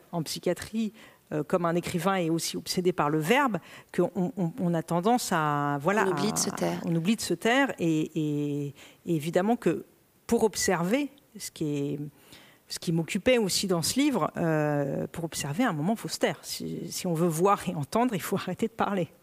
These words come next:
Speaker 2: Nous aussi, on va bientôt arrêter de parler, mais, euh, je voudrais savoir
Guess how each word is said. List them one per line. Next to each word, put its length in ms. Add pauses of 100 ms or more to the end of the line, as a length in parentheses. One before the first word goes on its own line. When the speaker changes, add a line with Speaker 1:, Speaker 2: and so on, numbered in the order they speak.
(1400)
Speaker 2:
Nous 80
aussi, 160
on 40
va 100
bientôt 260
arrêter 300
de 40
parler, 320
mais, 140 (640)
euh, 720 (420)
je 160
voudrais 280
savoir 440